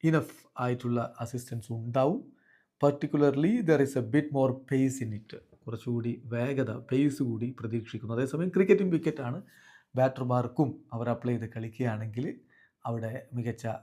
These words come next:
പ്രകടനം നടത്താൻ പറ്റും. So, നല്ലൊരു വിക്കറ്റിലാണ് കളി നടക്കാൻ പോകുന്നത് എന്നർത്ഥം. ഇനി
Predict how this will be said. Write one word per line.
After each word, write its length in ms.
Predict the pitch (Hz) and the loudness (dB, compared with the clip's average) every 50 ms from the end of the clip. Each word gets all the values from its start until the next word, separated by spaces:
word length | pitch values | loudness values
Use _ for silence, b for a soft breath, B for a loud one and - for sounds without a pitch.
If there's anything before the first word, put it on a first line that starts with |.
| - - | -14 -12
പ്രകടനം 400 | - 120 113 113 107 107 110 110 107 | -8 -6 -6 -6 -6 -6 -6 -6 -6
നടത്താൻ 320 | 107 107 - - 110 101 101 - | -6 -6 -6 -8 -8 -8 -8 -6
പറ്റും. 320 | 117 117 - - - 110 - - _ _ - | -8 -8 -8 -8 -12 -12 -12 -14 _ _ -4
So, 80 | - 170 190 233 247 - 139 | -2 -2 -2 -2 -4 -4 -2
നല്ലൊരു 260 | 139 139 139 143 135 135 | 0 0 0 0 0 0
വിക്കറ്റിലാണ് 480 | 123 123 127 135 131 - - 113 110 117 120 - | -2 -4 -4 -6 -8 -8 -8 -8 -8 -8 -8 -6
കളി 140 | 117 117 117 117 | -6 -4 -4 -4
നടക്കാൻ 280 | 107 107 107 - 110 107 - | -6 -6 -6 -8 -8 -8 -8
പോകുന്നത് 380 | 107 107 110 107 107 101 107 107 - - 117 | -6 -6 -6 -6 -6 -8 -8 -10 -8 -6 -6
എന്നർത്ഥം. 400 | 104 107 110 110 - - - 127 - - - | -6 -6 -8 -10 -12 -12 -12 -12 -12 -8 -6
ഇനി 80 | 151 | -2